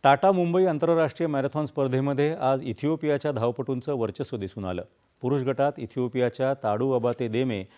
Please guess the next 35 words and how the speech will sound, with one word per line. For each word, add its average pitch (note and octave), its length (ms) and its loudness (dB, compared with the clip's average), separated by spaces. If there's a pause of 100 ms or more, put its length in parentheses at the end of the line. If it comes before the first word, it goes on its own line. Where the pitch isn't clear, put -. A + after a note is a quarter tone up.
(160)
यानं A2+ 240 -4
दोन C3+ 280 0
तास C3+ 260 -2
नऊ A#2+ 200 -2
मिनिटं B2+ 340 -2
पंचावन्न C3+ 640 -2
सेकंद B2 400 -4
असा A#2+ 220 -2
वेळ A2+ 220 -2
नोंदवत A#2 380 -2 (180)
विजेतेपद A2 460 -4
पटकावलं, F#2 480 -4 (500)
तर C3 100 2
महिलांच्या C3+ 460 2
गटात C#3+ 360 0
येशी A2+ 380 -4
कलायू B2 400 0
चेकोल A#2+ 480 -2 (160)
हिनं A#2 200 -4 (340)
दोन C3+ 300 0
तास D3 160 0
पंचवीस B2+ 460 -6
मिनिटं C3 380 -2
तेरा A#2+ 220 2
सेकंद C3 380 -4
वेळेसह A2 560 0 (240)
पहिलं B2 260 0
स्थान G2 280 -6
पटकावलं. F2+ 480 -6 (720)
स्पर्धेत D3+ 420 2
भारतीय C#3 460 2
धावपटूंनीही C#3 640 0
चांगली C3+ 340 0
कामगिरी C3+ 340 -2
केली. C#3 280 -2